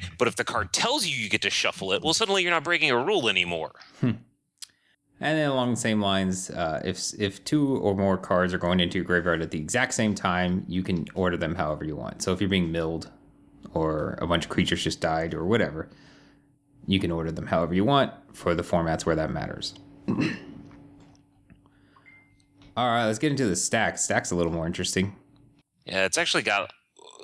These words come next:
Speaker 1: it's the, like, twice as long as the next longest zone as far as rules go. So, uh, so when a spell is cast, okay,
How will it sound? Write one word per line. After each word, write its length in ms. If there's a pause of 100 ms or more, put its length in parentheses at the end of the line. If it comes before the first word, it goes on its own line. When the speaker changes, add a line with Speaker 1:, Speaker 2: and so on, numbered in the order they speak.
Speaker 1:
it's 300
the, 120
like, 320 (340)
twice 340
as 140
long 240
as 100
the 100
next 280
longest 320
zone 360 (420)
as 100
far 220
as 100
rules 220
go. 180 (1600)
So, 300 (420)
uh, 360
so 180
when 180
a 60
spell 320
is 120
cast, 640 (580)
okay, 380